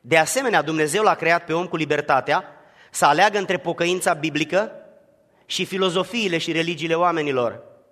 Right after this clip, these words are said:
Aș vrea să vorbesc despre câteva feluri de pocăință.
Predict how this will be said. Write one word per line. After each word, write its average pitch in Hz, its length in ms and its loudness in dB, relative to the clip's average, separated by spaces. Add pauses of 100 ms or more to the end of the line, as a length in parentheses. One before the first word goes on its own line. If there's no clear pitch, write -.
(2500)
Aș 180 120 0
vrea 269 140 2
să 277 120 0
vorbesc 202 400 2
despre 170 420 2
câteva 170 380 0
feluri 156 360 -2
de 135 100 -2
pocăință. 123 680 -4